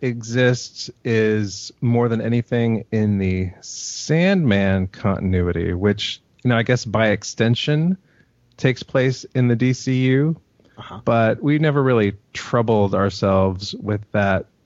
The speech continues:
Speaker 1: kind of thinking. Um, you know, the, the first two pages of the book show Cain and Abel from, uh, which sort of, you know,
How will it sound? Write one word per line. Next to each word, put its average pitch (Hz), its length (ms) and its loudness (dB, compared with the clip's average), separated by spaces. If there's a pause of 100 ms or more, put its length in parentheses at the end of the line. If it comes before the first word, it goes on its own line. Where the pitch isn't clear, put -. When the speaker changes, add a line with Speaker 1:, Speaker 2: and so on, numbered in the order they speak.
Speaker 1:
kind 101 340 0
of 90 120 -4
thinking. 92 600 -2 (120)
Um, 98 580 2 (340)
you 131 100 0
know, 110 120 2
the, 113 140 2
the 113 160 -6
first - 480 -2
two 147 200 0
pages 123 420 0
of 107 120 -2
the 104 80 -2
book 101 280 -2
show 104 280 -2
Cain 104 300 -2
and 104 100 2
Abel 92 320 0 (100)
from, 92 440 0 (540)
uh, 92 560 0 (480)
which 120 320 0
sort 117 180 0
of, 101 180 -2 (220)
you 117 80 2
know, 98 240 2